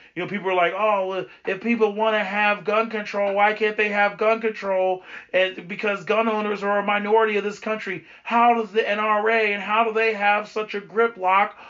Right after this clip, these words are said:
on the politicians?" Because they're freaking one issue voters. And they will pull up. It comes down to who's gonna pull up. They go to the polls. They, they, they, they will vote. They will vote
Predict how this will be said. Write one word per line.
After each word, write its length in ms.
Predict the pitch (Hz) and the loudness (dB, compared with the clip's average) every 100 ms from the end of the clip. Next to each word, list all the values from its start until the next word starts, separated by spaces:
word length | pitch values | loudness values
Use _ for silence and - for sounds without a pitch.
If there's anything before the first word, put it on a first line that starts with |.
| - | -8
on 220 | 185 214 | -4 -2
the 80 | 214 | -2
politicians?" 920 | 214 214 220 220 226 247 240 - - | 0 2 4 2 4 2 2 -6 -10
Because 680 | 135 170 214 226 208 196 196 - _ _ _ 160 | -14 -6 2 2 2 0 -6 -12 _ _ _ -6
they're 260 | 131 170 160 | 0 2 2
freaking 340 | - 185 175 | 0 -6 -4
one 140 | 170 180 | -4 -2
issue 240 | 180 196 | -4 -4
voters. 560 | 196 214 190 156 - - - _ _ _ - _ - | 0 2 2 -4 -10 -20 -20 _ _ _ -20 _ -2
And 180 | 160 160 | 0 2
they 160 | 185 | 0
will 260 | 185 196 196 | 2 0 0
pull 280 | - 220 220 | 2 4 4
up. 300 | 226 - - _ _ _ _ _ _ _ - | 4 0 -16 _ _ _ _ _ _ _ -6
It 160 | 156 | -4
comes 240 | 190 185 165 | 0 -2 2
down 240 | 190 196 | 0 2
to 80 | 190 | -2
who's 220 | 190 196 | -4 -6
gonna 240 | 185 196 | -4 -6
pull 220 | 196 208 220 | -2 2 4
up. 300 | 226 - - _ _ _ _ _ _ _ | 4 2 -12 _ _ _ _ _ _ _
They 180 | 156 180 | 0 2
go 200 | 185 226 | 2 2
to 80 | 214 | 0
the 80 | 185 | -4
polls. 640 | - 180 151 123 107 - | 0 2 2 -4 -12 -10
They, 240 | 147 165 147 | -2 -2 0
they, 160 | 170 | -4
they, 300 | 165 175 185 | -2 -2 -2
they 180 | 131 175 | 0 -2
will 240 | 196 185 | 0 -4
vote. 380 | 156 214 233 - | -2 0 0 -2
They 100 | 156 | -4
will 160 | 202 180 | -4 -4
vote 320 | 160 190 - | -2 -2 -4